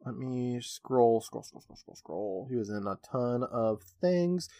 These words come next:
Started his career back in nineteen sixty-five with The Very Naked Canvas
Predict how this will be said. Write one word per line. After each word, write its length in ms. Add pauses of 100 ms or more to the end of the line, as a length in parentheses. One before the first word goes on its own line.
Started 320
his 140
career 240
back 180
in 100
nineteen 360
sixty-five 1000
with 240
The 160
Very 460
Naked 580
Canvas 800